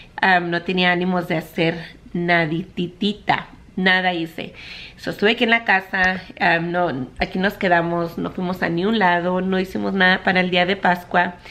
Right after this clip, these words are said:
para Easter, no hicimos nada, nada, nada.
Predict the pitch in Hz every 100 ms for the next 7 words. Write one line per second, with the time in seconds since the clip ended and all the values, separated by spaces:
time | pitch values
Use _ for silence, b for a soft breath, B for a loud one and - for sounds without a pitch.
0 | B B - 185 175 170 208 214 - 185
1 | 180 180 180 180 180 190 180 180 185 B
2 | - 196 190 190 196 190 175 180 - -